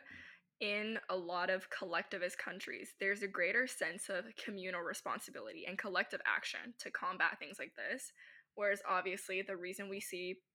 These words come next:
protests that are anti-lockdown, anti-quarantine, it's because people are very, very passionate about their individual rights. And yeah, like, I think it's kinda interesting how even during, like, a pandemic, you can see these things play out.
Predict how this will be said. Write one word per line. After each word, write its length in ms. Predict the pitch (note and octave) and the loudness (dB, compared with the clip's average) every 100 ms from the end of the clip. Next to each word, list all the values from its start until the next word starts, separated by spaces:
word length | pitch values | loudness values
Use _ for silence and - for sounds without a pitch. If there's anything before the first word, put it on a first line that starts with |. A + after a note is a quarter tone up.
| _ | _
protests 720 | - - F3 - D#3+ F#3 - | -4 -2 0 2 2 2 0
that 140 | D#3+ C#3 | -2 0
are 240 | D#3+ E3 - | 0 0 -2
anti-lockdown, 880 | F3+ G3+ - F3 F3 F#3+ - F3 - | -2 -2 -4 -4 -4 -4 -4 -6 -4
anti-quarantine, 1000 | C3+ F#3+ F#3 - F3+ F#3 G3+ - F#3 B3 | -6 -4 -6 -6 -8 -6 -8 -10 -12 -12
it's 140 | G3 F#3+ | -12 -10
because 400 | F#3 F3 F3+ F#3 | -10 -4 -4 -6
people 320 | - F#3+ G3+ | -10 -6 2
are 160 | G3 F3+ F3 | 4 2 2
very, 380 | F3+ F3 G3 | 2 2 2
very 220 | F#3 E3+ F#3+ - | 0 0 -2 -2
passionate 480 | - - F3+ F#3+ - | -2 -4 -6 -6 -6
about 240 | F3 F3+ | -6 -6
their 120 | B3 - | -6 -6
individual 520 | F#3 F#3+ A3 A#3+ A2+ | -4 0 0 0 -4
rights. 440 | - - - - _ _ - - _ _ | -4 -6 -8 -16 _ _ -20 -20 _ _
And 280 | - D3+ D#3+ | -2 -2 -2
yeah, 280 | - A3 G3 | 2 2 2
like, 260 | D3 D#3 - _ _ _ _ - | -2 -8 -10 _ _ _ _ -4
I 80 | F#3 | 0
think 160 | G#3+ | 2
it's 160 | A3+ - | 2 -2
kinda 320 | - G#3+ F#3 | -2 0 0
interesting 460 | F#3 F#3 G3+ - E3 | -2 -4 -6 -6 -6
how 160 | - - | -6 -6
even 320 | F#3 G3 G#3+ | -4 -2 -2
during, 340 | G3 D#3+ E3+ F3+ | 0 2 2 -2
like, 240 | - - _ - | -6 -8 _ -10
a 80 | F3+ | -6
pandemic, 800 | - G3 F#3 - - G#3 B3 - | -2 -2 -2 -6 -2 0 0 -2
you 140 | G3 F#3+ | -12 -8
can 380 | G#3 F#3+ F3+ F#3+ | -6 -6 -8 -10
see 440 | - - F3 F#3+ | -10 -10 -4 -2
these 220 | B3+ G3 - | -2 -6 -10
things 220 | G3 G3+ | -12 -14
play 320 | - - - | -10 -8 -4
out. 280 | F2 - | -6 -6